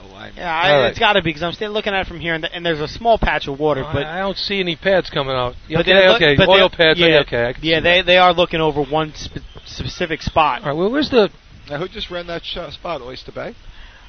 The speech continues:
Speaker 2: Uh, um, the last run was just, uh, was Oyster Bay
Speaker 3: Yeah.
Speaker 2: put up that seven forty-four.
Speaker 3: So,
Speaker 2: Yeah.
Speaker 1: Here's, here's something. And
Speaker 3: If it
Speaker 1: it's
Speaker 3: causes
Speaker 1: just
Speaker 3: a delay.
Speaker 1: causes delay in the tournament.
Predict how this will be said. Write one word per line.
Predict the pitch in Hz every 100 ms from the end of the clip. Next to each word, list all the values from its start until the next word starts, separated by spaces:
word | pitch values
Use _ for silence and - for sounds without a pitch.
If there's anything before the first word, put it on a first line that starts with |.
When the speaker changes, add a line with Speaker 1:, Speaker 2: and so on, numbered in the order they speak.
| -
Speaker 2:
Uh, | 139 147 151 -
um, | 151 151 151 143
the | 156
last | 156 180 180
run | 185 202
was | 180
just, | 175 185 -
uh, | 175 165 165 165 156
was | 151
Oyster | 175 180
Bay | 170 208
Speaker 3:
Yeah. |
Speaker 2:
put | 180
up | 170
that | 165
seven | - 170 165
forty-four. | 185 175 165 180 214
Speaker 3:
So, |
Speaker 2:
Yeah. | 160
Speaker 1:
Here's, | 208 226
here's | 208 196
something. | 139 120 123 127 -
And | 117 117 113 -
Speaker 3:
If | 147
it | 123 -
Speaker 1:
it's | 135 -
Speaker 3:
causes | 175 139 139
Speaker 1:
just | 135
Speaker 3:
a |
delay. | 135 165 147
Speaker 1:
causes | 156 160 170 170 147
delay | 160 165
in | 160
the |
tournament. | 151 214 - 123